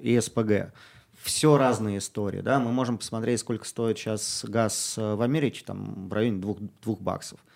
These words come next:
Да, это не та цена, которая там есть, э, в других местах.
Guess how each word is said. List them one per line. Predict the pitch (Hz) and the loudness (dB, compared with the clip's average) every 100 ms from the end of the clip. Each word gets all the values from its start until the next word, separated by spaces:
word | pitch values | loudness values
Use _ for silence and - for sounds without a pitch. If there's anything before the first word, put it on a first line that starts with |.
| - - - | -20 -18 0
Да, | 120 104 | 2 2
это | - | 2
не | 101 104 | -2 2
та | 113 | 0
цена, | 104 98 107 113 | 0 -4 -2 -2
которая | - 104 101 95 | -4 -4 -2 -2
там | 92 92 | -4 -4
есть, | 98 - - | -4 -6 -10
э, | 107 104 | -6 -6
в | 90 | -2
других | 107 107 - | 0 0 -2
местах. | 95 - 135 160 | -6 -2 0 0